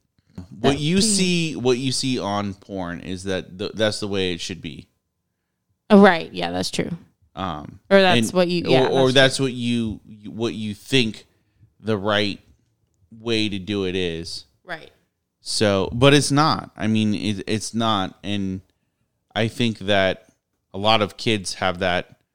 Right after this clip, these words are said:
Speaker 1: misconception that that's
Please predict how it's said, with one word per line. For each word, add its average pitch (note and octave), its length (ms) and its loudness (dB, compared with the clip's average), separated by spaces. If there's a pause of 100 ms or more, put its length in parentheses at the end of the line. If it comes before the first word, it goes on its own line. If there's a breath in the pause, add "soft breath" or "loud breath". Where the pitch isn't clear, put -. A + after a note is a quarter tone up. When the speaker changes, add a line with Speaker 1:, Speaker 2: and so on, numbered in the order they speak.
Speaker 1:
misconception G2+ 1200 -2 (260)
that F#2 220 -6
that's - 540 -6